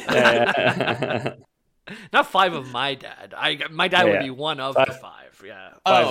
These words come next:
Speaker 1: okay.
Speaker 2: Bobs. Yeah,
Speaker 3: Yeah,
Speaker 2: five
Speaker 3: yeah.
Speaker 2: Bobs.
Speaker 1: Uh,
Speaker 2: They gave
Speaker 1: yes,
Speaker 2: you four
Speaker 1: these,
Speaker 2: names.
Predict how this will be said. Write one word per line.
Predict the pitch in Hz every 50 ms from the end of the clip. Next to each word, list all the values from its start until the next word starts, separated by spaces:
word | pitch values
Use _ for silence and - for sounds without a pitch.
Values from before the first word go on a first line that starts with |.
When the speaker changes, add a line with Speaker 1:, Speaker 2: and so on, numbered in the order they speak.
| 123 120
Speaker 1:
okay. | -
Speaker 2:
Bobs. | - 101 101 98 101 - - -
Yeah, | 113 110 104 - - -
Speaker 3:
Yeah, | 110 98 -
Speaker 2:
five | - 117 107 104
Speaker 3:
yeah. | 95
Speaker 2:
Bobs. | - 110 - - - _ _ _ _ _ _ _ _ _ _ _ _ _ _ _ _ _ _ _ _ _ _ _ - - -
Speaker 1:
Uh, | - 180 170 170
Speaker 2:
They | 175
gave | 185
Speaker 1:
yes, | - - 110
Speaker 2:
you | -
four | - 127 127
Speaker 1:
these, | 123
Speaker 2:
names. | 139 143 104 - - -